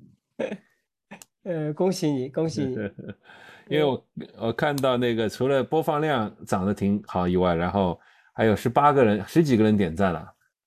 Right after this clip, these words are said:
Speaker 2: 那个
Speaker 1: 对的。
Speaker 2: 这是所有节目里最多的一期啊，哈哈。
Speaker 1: <laughs> 最多的一期，我就估计可能我们的一些听众跟我们互动也有关系。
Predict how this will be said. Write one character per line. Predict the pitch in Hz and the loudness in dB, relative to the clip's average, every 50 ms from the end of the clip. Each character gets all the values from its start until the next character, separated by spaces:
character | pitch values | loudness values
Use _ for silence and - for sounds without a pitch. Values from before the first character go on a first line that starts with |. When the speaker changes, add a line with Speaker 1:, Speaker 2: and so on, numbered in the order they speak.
| _ _ _ _ | _ _ _ _
Speaker 2:
那 | - 110 110 104 95 | 0 2 2 2 4
个 | - 107 101 98 92 | 2 2 0 2 0
Speaker 1:
对 | 175 160 | 0 0
的。 | 139 - - 123 | 0 0 -2 -2
Speaker 2:
这 | |
是 | 123 110 | -2 -2
所 | - 123 | 0 0
有 | 135 127 | 0 2
节 | - 120 117 | 0 0 0
目 | 123 123 120 | 0 0 0
里 | 110 104 98 | 0 0 -2
最 | - - 151 135 | -2 -2 -2 -2
多 | - - 131 143 | 0 0 0 0
的 | 156 165 | 0 0
一 | 139 101 | 0 -2
期 | - - - - 90 80 | -6 -10 -10 -8 -8 -8
啊， | 78 - - _ | -8 -12 -18 _
哈 | _ - 110 | _ -12 -12
哈。 | - - 87 82 87 - _ _ _ _ _ - | -12 -12 -16 -18 -18 -20 _ _ _ _ _ -4
Speaker 1:
<laughs> | 196 185 131 - 190 190 165 - - 180 165 160 | -4 -4 -2 0 -2 -2 -2 0 0 0 0 0
最 | 170 175 156 | -2 -4 -4
多 | 147 151 | -4 -6
的 | 143 | -6
一 | 131 | -6
期， | 135 120 - - - - _ - _ _ | -8 -10 -12 -18 -20 -20 _ -20 _ _
我 | 143 139 | -8 -6
就 | 147 170 | -6 -6
估 | 160 - 185 180 | -6 -6 -6 -4
计 | 180 185 | -4 -4
可 | 170 - 143 | -4 -4 -4
能 | 139 143 151 151 - _ _ _ _ _ _ _ _ | -4 -4 -4 -6 -8 _ _ _ _ _ _ _ _
我 | - 139 | -8 -6
们 | 135 135 135 | -6 -4 -4
的 | 160 175 | -4 -4
一 | 170 156 156 - 151 | -4 -6 -8 -12 -18
些 | - - - - 165 | -20 -18 -16 -16 -18
听 | - - 190 180 | -8 -4 -4 -2
众 | 175 185 165 147 | -2 -2 -4 -2
跟 | 175 165 | -2 -4
我 | 143 | -4
们 | 131 123 | -4 -6
互 | 113 120 - _ 185 | -8 -12 -14 _ -6
动 | 185 190 160 | -4 -2 -2
也 | 139 135 | -2 -2
有 | 127 113 | -4 -4
关 | - 127 127 131 | -6 -8 -8 -8
系。 | 120 123 135 123 | -10 -12 -14 -16